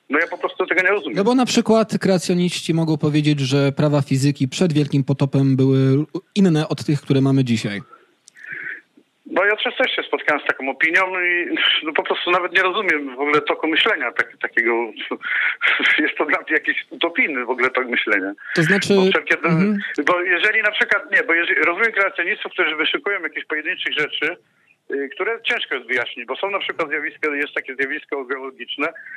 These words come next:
Speaker 1: gdzie, gdzie jest kilka warstw geo-, ge-, geologicznych i w środku tych wielu warstw geologicznych jest drzewo, skamieniałe drzewo. Rozumiem, że jest to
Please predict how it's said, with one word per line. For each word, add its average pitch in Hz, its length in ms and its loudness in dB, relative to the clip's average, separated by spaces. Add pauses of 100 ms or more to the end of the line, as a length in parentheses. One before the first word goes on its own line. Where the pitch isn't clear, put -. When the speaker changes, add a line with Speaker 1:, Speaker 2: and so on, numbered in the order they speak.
(140)
Speaker 1:
gdzie, 123 280 0 (140)
gdzie 131 200 -2
jest 131 260 -2
kilka 165 300 -6
warstw 147 260 -8
geo-, 135 240 -6
ge-, 123 380 -6
geologicznych 131 720 -4
i 170 200 -2 (300)
w - 40 -6
środku 175 300 -6
tych 127 220 -8
wielu 151 280 -4
warstw 151 300 -6
geologicznych 135 540 -4
jest 143 140 -4
drzewo, 104 320 -6 (440)
skamieniałe 135 420 -6
drzewo. 101 360 -6 (580)
Rozumiem, 185 440 -4 (180)
że 147 160 -2
jest 165 220 -6
to 156 200 -4